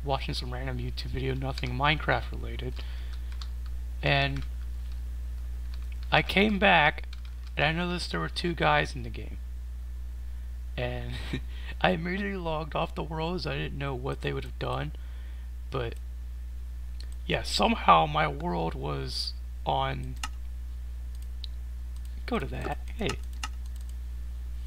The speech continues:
Somehow my world was on Friends of Friends. Multiplayer restricted skin pack, alright, whatever. It's not even a skin pack <laughs> that I keep talking about.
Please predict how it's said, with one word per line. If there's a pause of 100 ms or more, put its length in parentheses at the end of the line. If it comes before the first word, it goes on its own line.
(1600)
Somehow
my
world
was (1000)
on (180)
Friends
of
Friends. (840)
Multiplayer
restricted
skin
pack,
alright,
whatever. (420)
It's
not
even
a
skin
pack
<laughs>
that
I
keep
talking
about.